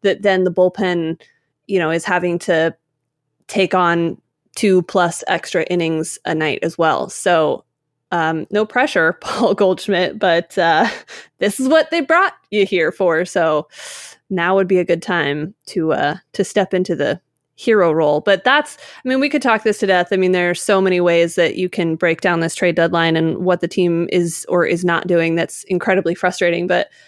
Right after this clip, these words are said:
I think that's all I have to say on it for now. And we'll, we'll see what happens as they finish out this series in L A and then take on an easier part of the schedule. Alex, I, I don't even know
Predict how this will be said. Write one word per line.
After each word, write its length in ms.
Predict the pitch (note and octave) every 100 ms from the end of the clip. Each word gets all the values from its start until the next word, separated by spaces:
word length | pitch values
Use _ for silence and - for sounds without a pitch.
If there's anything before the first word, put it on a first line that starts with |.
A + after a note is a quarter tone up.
| _ _ _
I 60 | A3
think 220 | B3 C4+
that's 240 | G#3+ A#3+ A#3+
all 220 | G#3 G#3
I 160 | G3+ G3+
have 220 | G#3 F#3+
to 100 | G3
say 180 | - G#3
on 180 | F#3+ G3
it 160 | -
for 160 | - G3+
now. 560 | F#3 F3+ E3+ G#3 B3 -
And 280 | G#3+ G#3 G#3
we'll, 420 | A3+ A#3 A3+ A3+
we'll 120 | A3+
see 160 | B3 C4+
what 100 | C4+
happens 440 | C4 C4 G3 F3+
as 100 | F3+
they 80 | F#3
finish 260 | F#3 G3+ G#3
out 180 | F#3+ F#3+
this 380 | F3+ - - - _ _
series 440 | - G3+ G3 F#3 F#3
in 340 | F3+ F3+ E3
L 220 | - E3
A 340 | F3+ A3 B3 B3
and 180 | F#3+ F#3
then 380 | F3+ F#3 F3+ F3+ - - -
take 240 | G3+ G3
on 140 | G3 F3+
an 140 | F3
easier 320 | F#3 F#3+ F3+
part 180 | F3 F#3+
of 60 | F3+
the 80 | F3+
schedule. 640 | - G3 G#3 G#3 G#3 - -
Alex, 360 | F3 G3 - -
I, 120 | - - -
I 100 | -
don't 200 | F#3+ F#3 -
even 240 | F#3 F3
know 400 | D#3+ E3 D#3 F#3